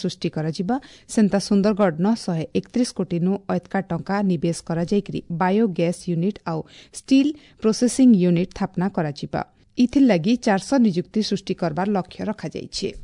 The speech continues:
ମୁଖ୍ୟମନ୍ତ୍ରୀ ମୋହନ ଚରଣ ମାଝୀ ଗଲାକାଲ ଭୁବନେଶ୍ୱର ଲୋକସେବା ଭବନଠାନେ ଏମ୍ଏସ୍ଏମ୍ଇ ବିଭାଗର କାମମାନଙ୍କର ସମୀକ୍ଷା କରିଛନ୍। ଇ ଅବସରରେ ମୁଖ୍ୟମନ୍ତ୍ରୀ ଶ୍ରୀ ମାଝୀ ଏମ୍ଏସ୍ଏମ୍ଇ କ୍ଷେତ୍ରର ଏଗାର ଲାଖ ନୁ ଅଏତକା ଉଦ୍ୟୋଗ, ସତାଶୀ ଲାଖ ନୁ ଅଏତକା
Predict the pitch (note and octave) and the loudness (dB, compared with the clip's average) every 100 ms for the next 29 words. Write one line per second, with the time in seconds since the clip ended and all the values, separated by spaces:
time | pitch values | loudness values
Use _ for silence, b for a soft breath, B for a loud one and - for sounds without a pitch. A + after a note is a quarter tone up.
0 | - - - - A#3+ D4+ D4+ C#4+ D#4+ B3 | -16 -16 -6 0 0 4 4 4 4 2
1 | G3 G#3 A3 G#3 G3 E3 - A3 F3+ E3 | 2 0 0 0 -2 -2 -2 0 0 -2
2 | F3 E3+ G3+ F#3 A3+ A#3 B3+ A3 D#3 E3+ | -4 -4 -2 0 0 0 0 -2 -2 -6
3 | D#3+ E3+ D#3 E3+ F3+ G3 A3 F#3 B B | -4 -6 -4 -4 -2 -2 -2 -4 B B
4 | B - A3+ A#3+ C#4+ B3+ F#3 G3 F#3 F3+ | B -2 2 4 2 0 -2 -2 -2 -4
5 | F3 F3 E3+ G3+ G3+ F#3 F3+ F3 E3 G3+ | -4 -6 -4 -6 -2 0 0 -2 -2 -6
6 | - F#3 E3 - F#3+ - D#3 - E3 - | -4 -4 -4 -6 -8 -6 -10 -8 -10 -6
7 | A3 G#3 F#3 - G#3 G#3 E3+ E3+ E3+ - | -2 0 0 -4 -2 -2 -2 -6 -6 -6
8 | F#3 - F3 E3 D#3 - A3+ - F#3 F#3 | -8 -6 -4 -4 -6 -6 -6 -4 -2 -2
9 | F#3 F#3 F3+ - F3+ F#3 F3 B B B | -2 -2 -4 -6 -6 -4 -4 B B B
10 | - A3 A#3+ C4+ G#3 - G3+ G3+ G3 F3 | 0 4 4 4 2 0 -4 -4 -4 -8
11 | - G3+ - F3 - G#3 A#3 b b b | -6 -8 -6 -8 -4 -4 -4 b b b
12 | - A#3 - B3 D4+ A3 F3 - F#3 F#3 | -4 -2 0 -2 0 0 0 0 -2 -2
13 | F3 - | -6 -6